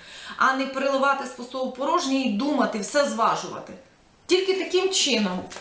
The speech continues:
ви зможете досягнути саме тих результатів, які задовольнять вас. І ви відчуєте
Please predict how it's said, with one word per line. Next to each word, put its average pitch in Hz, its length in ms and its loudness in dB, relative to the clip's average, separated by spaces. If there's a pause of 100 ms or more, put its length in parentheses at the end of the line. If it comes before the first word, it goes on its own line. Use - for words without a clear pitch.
ви 247 200 2
зможете 269 600 2
досягнути 233 880 0 (420)
саме 269 280 2
тих 339 320 -2
результатів, 208 680 0
які 233 340 -2
задовольнять 226 720 0
вас. - 380 -6 (960)
І 226 80 -4
ви 285 180 0
відчуєте 226 880 -2